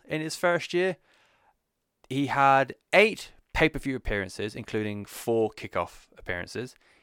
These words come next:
He's part of three W W E Network special events. Um, he challenged for the World Heavyweight Championship, the United States Championship. He's getting wins over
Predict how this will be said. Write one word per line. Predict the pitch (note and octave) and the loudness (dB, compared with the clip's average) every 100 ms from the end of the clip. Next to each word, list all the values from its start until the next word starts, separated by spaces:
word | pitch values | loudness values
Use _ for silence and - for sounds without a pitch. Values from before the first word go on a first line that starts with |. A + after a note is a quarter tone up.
| - | -10
He's | A2 | -4
part | - B2+ B2 | 6 6 4
of | |
three | - - F#3 A3+ A3 F#3 - | -4 0 0 2 -2 -4 -2
W | E3+ D#3 | 0 0
W | C#3+ D3 | -2 -2
E | |
Network | C#3+ A#2+ A#2+ - - _ _ _ | -2 2 0 0 -20 _ _ _
special | - - F2+ - G2+ | -10 0 0 0 -4
events. | G2 F2+ - - - _ _ _ _ _ _ _ - | -2 -2 -4 -16 -18 _ _ _ _ _ _ _ -6
Um, | G#2 F#2 F#2 F2+ F2+ G2 _ _ _ _ _ _ _ _ _ C3 | 0 2 2 -2 -12 -18 _ _ _ _ _ _ _ _ _ -10
he | B2+ | -4
challenged | - A2 G2+ | 0 0 -2
for | - G#2+ G#2 G2 | -4 0 2 0
the | F#2 | -2
World | E2+ D#2+ | -4 2
Heavyweight | C#3+ D3+ D#3+ D3+ | 2 2 -2 -2
Championship, | - D3+ C#3 C#3+ D3+ | -2 -2 -2 -8 -8
the | G#2 | -6
United | G2 - | -6 -6
States | - D3+ D3+ | 0 0 0
Championship. | - D3 C#3 C#3 - C#3+ - | -2 -2 -2 -6 -2 -2 -2
He's | A2 | -8
getting | - G#2+ G#2 | -4 -4 -4
wins | G2+ G2 | -6 -2
over | G2+ F#2+ | -2 -2